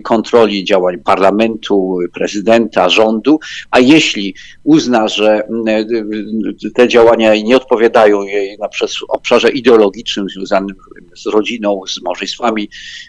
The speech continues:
m, em, z, z, z, z tymi wszystkimi sprawami, które mieszczą się w agendzie, m,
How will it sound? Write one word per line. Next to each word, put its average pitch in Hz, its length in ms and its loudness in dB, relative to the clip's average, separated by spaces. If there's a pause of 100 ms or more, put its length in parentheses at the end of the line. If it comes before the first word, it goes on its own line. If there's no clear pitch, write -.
(120)
m, 107 240 -2
em, 101 920 -2
z, - 200 -12 (240)
z, 95 300 -6
z, 95 300 -8
z - 180 -16
tymi 107 260 -4
wszystkimi 101 580 -4 (380)
sprawami, 107 380 0
które 107 180 -2
mieszczą 104 180 -4
się - 80 -8
w - 60 -8
agendzie, 107 500 2
m, 98 60 2